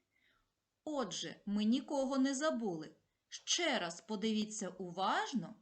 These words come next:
і назвіть, де який птах розташувався. Молодці!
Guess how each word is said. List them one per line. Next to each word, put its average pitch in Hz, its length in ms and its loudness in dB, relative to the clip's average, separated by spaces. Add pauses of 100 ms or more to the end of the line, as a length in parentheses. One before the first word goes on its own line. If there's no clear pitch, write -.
(200)
і 240 120 4
назвіть, 254 680 0 (360)
де 277 540 -4
який 202 460 -4
птах 190 640 -2
розташувався. 214 1200 -6 (3750)
Молодці! 240 920 0